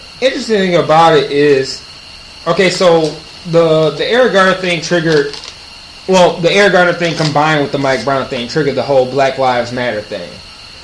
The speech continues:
So we're all out here protesting it with our Black Lives Matter thing, and then you get these people,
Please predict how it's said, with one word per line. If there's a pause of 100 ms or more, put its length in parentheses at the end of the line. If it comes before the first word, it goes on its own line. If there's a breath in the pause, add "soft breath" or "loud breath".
(160)
So (480)
we're
all
out
here
protesting
it
with
our
Black
Lives
Matter
thing,
and (2000)
then
you
get
these
people,